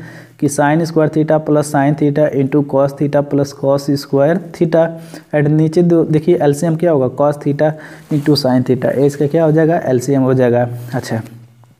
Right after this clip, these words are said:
अभी यहाँ पे देखिएगा कि cos square theta plus sin square theta, ये तो सर उनका नंबर फर्स्ट आ गई कि sin square theta plus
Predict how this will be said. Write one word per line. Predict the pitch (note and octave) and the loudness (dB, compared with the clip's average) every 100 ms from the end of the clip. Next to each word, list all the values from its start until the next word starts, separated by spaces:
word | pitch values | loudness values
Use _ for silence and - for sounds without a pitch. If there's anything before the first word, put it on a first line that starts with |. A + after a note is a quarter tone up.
| _ _ - - - - - | _ _ -20 -20 -20 -6 0
अभी | F#3 G#3+ | 4 4
यहाँ | G3+ | 2
पे | G#3 | 2
देखिएगा | G3 G3+ G#3 G#3+ | 2 4 4 4
कि | G#3 G#3 | 2 0
cos | G#3 E3+ F3 | 0 0 2
square | F#3+ F#3 F3+ | 0 2 2
theta | F3 F3+ F3+ | 2 0 2
plus | F3 E3 E3 | 2 0 0
sin | D3+ D3+ | 2 2
square | D3+ B2+ | 0 -2
theta, | A#2+ C3 B2+ | 0 0 2
ये | A#2 D#3+ | 2 0
तो | B2+ | 0
सर | F3 D3+ D3+ | 0 0 0
उनका | D3+ E3 | -2 0
नंबर | E3 E3 | 2 0
फर्स्ट | D#3+ D#3+ D#3 - | 0 0 -2 -2
आ | C#3+ | 0
गई | C3+ C#3 | 2 0
कि | D#3 D#3 | 0 -4
sin | - C#3+ D#3+ E3+ - | 0 0 0 -4 -10
square | - D3+ C#3+ | -2 0 2
theta | D3+ D#3+ | 0 0
plus | D#3 D3 | 0 -2